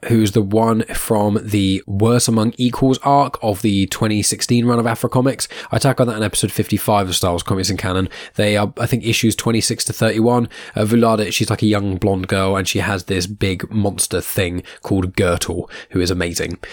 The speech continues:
In addition to Vulada and Corin, they also get Eustacia, who is the Miriellan individual from the first arc of these twenty twenty Aphra Comics.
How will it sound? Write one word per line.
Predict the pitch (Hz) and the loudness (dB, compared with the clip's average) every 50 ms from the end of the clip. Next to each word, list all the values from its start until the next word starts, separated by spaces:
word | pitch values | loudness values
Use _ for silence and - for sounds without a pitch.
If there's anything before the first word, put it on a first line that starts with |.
| - - - - - | -12 -12 -12 -6 -2
In | 151 151 | 2 4
addition | 156 147 151 113 123 117 | 4 4 4 2 2 2
to | - 123 120 110 | 2 4 4 4
Vulada | 107 117 117 113 117 120 123 123 143 135 - - | 4 4 4 6 6 4 4 4 4 2 0 -2
and | 107 104 98 98 | -2 -2 -2 -4
Corin, | - - - - 120 127 151 175 175 - - - - - - - | -4 -4 2 4 4 4 4 2 0 -4 -8 -16 -18 -8 -2 0
they | 113 113 113 110 110 | 2 2 2 2 2
also | 113 107 - 117 107 | 2 2 4 2 0
get | 95 104 107 104 101 - - - | 2 0 0 -2 -2 -6 -6 -2
Eustacia, | 117 113 - - - 107 104 - - 135 143 160 170 - - - - - - - | 0 0 0 0 0 -2 -2 0 0 0 0 0 0 -2 -6 -14 -16 -16 -8 -2
who | - 120 | 0 2
is | 131 127 107 - | 2 2 2 4
the | 131 117 113 113 113 - - | 2 4 4 2 0 -2 -4
Miriellan | 127 117 123 135 143 147 147 147 151 156 165 160 156 - | 0 2 4 4 6 6 6 6 6 4 4 2 0 -2
individual | - 131 127 117 117 104 120 117 - - 127 131 123 | 0 0 2 2 2 2 2 2 4 4 2 2 2
from | - - 113 107 | 0 -2 -2 0
the | 104 95 | 0 -2
first | - - - 113 110 101 - - | 0 0 2 2 2 2 0 0
arc | 113 113 117 - | 0 0 0 0
of | - 98 | 0 -2
these | 110 95 - | 0 -2 -2
twenty | - - 101 95 90 | -2 -2 -2 -2 -2
twenty | - - 95 90 | -4 -4 -4 -2
Aphra | 101 110 110 - - | -4 -4 -4 -4 -2
Comics. | - 143 156 185 180 - - | 0 0 0 0 -2 -4 -8